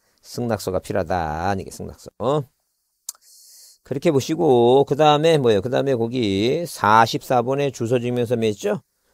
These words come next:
어, 이 주소증명서면은 보통 우리가 일반적으로, 어, 자, 원칙은 권리자가 내는 게 기본 원칙인데,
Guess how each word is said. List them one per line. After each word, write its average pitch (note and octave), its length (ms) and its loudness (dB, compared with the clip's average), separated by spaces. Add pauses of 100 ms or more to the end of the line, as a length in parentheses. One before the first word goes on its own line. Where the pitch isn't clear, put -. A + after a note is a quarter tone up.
어, E2+ 100 -6
이 A2 220 -2
주소증명서면은 A2+ 1300 0 (300)
보통 - 240 -6
우리가 G2+ 200 0
일반적으로, G2+ 800 -2 (320)
어, E2+ 340 -4 (220)
자, F2+ 480 -6 (340)
원칙은 D3+ 680 -8
권리자가 B2 520 -6
내는 F#2+ 220 -8
게 G#2+ 140 -10
기본 A#2+ 280 -10
원칙인데, E2 600 -6